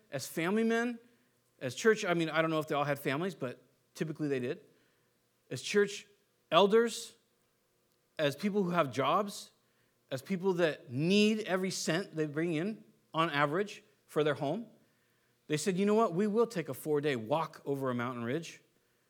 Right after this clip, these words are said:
a small boat ride, and come meet you. And then after we're done talking for a few hours here, then we'll take the same trip back." Now, there's something that these people clearly seem to be seeing, right?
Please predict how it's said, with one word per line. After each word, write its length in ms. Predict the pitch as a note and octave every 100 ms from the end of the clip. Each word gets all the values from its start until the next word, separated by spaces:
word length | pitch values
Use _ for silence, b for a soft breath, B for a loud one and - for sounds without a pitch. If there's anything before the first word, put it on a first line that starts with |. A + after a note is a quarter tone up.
| _ _
a 80 | -
small 280 | - F3 E3
boat 220 | D3 D3+
ride, 280 | D3 D#3 E3 -
and 140 | D3+
come 160 | F3 E3+
meet 200 | F#3+ -
you. 200 | G#2 G2+ _ _ _ _ _ _ _ _ _ _ -
And 120 | D#3
then 100 | D#3+
after 280 | F#3 G3 F#3
we're 200 | F#3+ F#3+
done 200 | F#3+ F3
talking 460 | F#3+ G#3 E3 E3
for 180 | E3 D#3+
a 40 |
few 220 | - F3+ E3+
hours 320 | G3+ D#3+ -
here, 300 | C3+ D#3+ D#3+ - _ _ _ _ _ _ _ -
then 280 | B2 D#3+ F3+
we'll 100 | E3
take 220 | F3 D3+
the 100 | D3+
same 220 | - D3
trip 240 | C#3 - A2+
back." 360 | G#2 - _ _ _ _ _ _ b b b b b b b b b
Now, 80 | F3+
there's 180 | A3 G#3+
something 340 | D4 D#4 C#4+
that 120 | A#3
these 180 | G#3 C4+
people 420 | - C4 A#3+ A#3+
clearly 440 | - - B3+ C4 A#3+
seem 280 | - B3 A#3+
to 40 |
be 120 | G#3+
seeing, 480 | - A#3+ B3 C#3+ G#2+
right? 280 | A#2+ G3